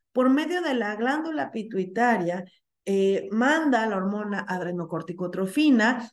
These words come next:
estimula la glándula, las glándulas adrenales, las que están sobre los riñones, esas glándulas específicamente, y entonces aumenta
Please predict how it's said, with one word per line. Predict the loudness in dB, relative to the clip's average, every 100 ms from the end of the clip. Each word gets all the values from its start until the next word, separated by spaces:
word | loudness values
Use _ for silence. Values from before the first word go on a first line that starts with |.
| _
estimula | 2 2 4 6 6 6 6 6 4
la | 4 2
glándula, | 2 4 4 4 2
las | 0
glándulas | 0 2 0 -2
adrenales, | -2 -2 0 2 2 0 -2 -10 _
las | -10
que | -6
están | -2 0
sobre | 0 0
los | 0 -2
riñones, | -4 -4 -2 -2 -4 -6
esas | -4 -6 -6 -6
glándulas | -6 -4 -2 -2 -4 -8 _ -20 _
específicamente, | -14 -6 -4 -2 -2 -2 0 0 -2 -4 -6 -10 -10 2
y | 4
entonces | 6 6 4 2 2 0 -2 -2 -4 -12 _ _ _ _ _ 0
aumenta | 4 4 4 4 2 0 -2 -2